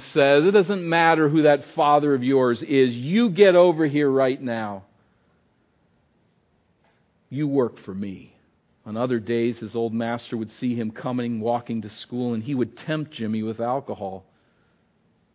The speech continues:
And the offer was very hard for the boy to resist. But Jimmy's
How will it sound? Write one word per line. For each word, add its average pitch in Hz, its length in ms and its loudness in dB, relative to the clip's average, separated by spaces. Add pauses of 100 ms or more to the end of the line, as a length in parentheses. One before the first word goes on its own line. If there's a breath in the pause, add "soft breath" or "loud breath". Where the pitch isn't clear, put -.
(500)
And 104 80 -18
the 98 60 -16
offer 120 500 -6
was 104 160 -10 (220)
very 123 240 -6
hard 117 360 -6
for - 120 -14
the 98 80 -10
boy 107 300 -6
to 101 80 -14
resist. 98 640 -14 (1800)
But 110 120 -20
Jimmy's 151 420 -6